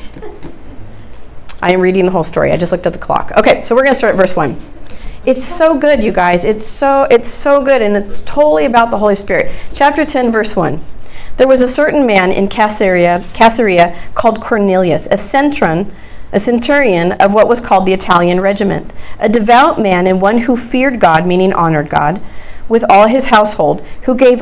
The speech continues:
alms," or offerings, "generously to the people and prayed to God always. About the ninth hour of the day, he saw clearly in a vision an angel of God coming in and saying to him, 'Cornelius.'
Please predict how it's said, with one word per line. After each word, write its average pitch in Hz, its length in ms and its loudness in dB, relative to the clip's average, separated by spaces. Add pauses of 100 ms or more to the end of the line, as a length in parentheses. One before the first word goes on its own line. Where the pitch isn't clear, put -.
alms," 208 580 2
or 185 320 2
offerings, 170 520 0 (240)
"generously 247 540 0
to 202 100 -2
the 226 80 -2
people 180 420 -2
and 196 180 0
prayed 247 280 -2
to 247 80 -4
God 196 340 2
always. 165 480 2 (320)
About 208 260 4
the 214 60 2
ninth 208 320 0
hour 196 260 4
of 185 120 -2
the 180 60 0
day, 185 260 2
he 196 140 0
saw 180 200 2
clearly 220 460 2
in 202 100 0
a 185 60 0
vision 190 420 0 (220)
an 180 160 0
angel 185 360 0
of 208 200 2
God 190 340 2 (200)
coming 240 340 0
in 180 160 0
and 190 120 2
saying 220 300 0
to 185 60 2
him, 180 240 0
'Cornelius.' 277 840 0